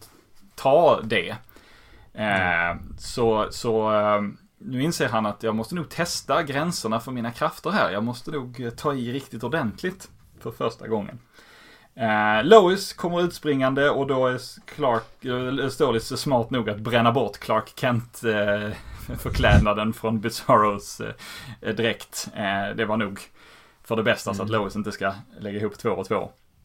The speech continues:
Speaker 1: Eh, men när Bizarro ser Lois så plockar han upp henne i sin famn och flyger iväg till hennes lägenhet där han har lämnat Lucy. Eh, och, eh, Lois, eh, eh, kastar sig över Lucy för att se,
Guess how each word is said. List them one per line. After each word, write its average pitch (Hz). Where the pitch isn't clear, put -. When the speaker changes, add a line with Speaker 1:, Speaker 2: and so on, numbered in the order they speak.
Speaker 1:
Eh, 120
men 127
när 127
Bizarro 131
ser 143
Lois 151
så -
plockar 120
han 139
upp 135
henne 120
i 123
sin 123
famn 156
och -
flyger 135
iväg 113
till 104
hennes 104
lägenhet 107
där 95
han 95
har 92
lämnat 101
Lucy. 117
Eh, 90
och, 110
eh, 107
Lois, 117
eh, 104
eh, -
kastar -
sig 113
över 120
Lucy 113
för -
att 101
se, 98